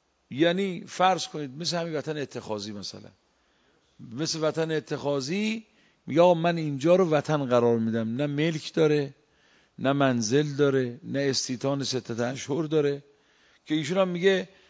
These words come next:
یحتمل این قول پنجم و ششم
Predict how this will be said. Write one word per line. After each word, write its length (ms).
یحتمل 680
این 100
قول 260
پنجم 420
و 80
ششم 600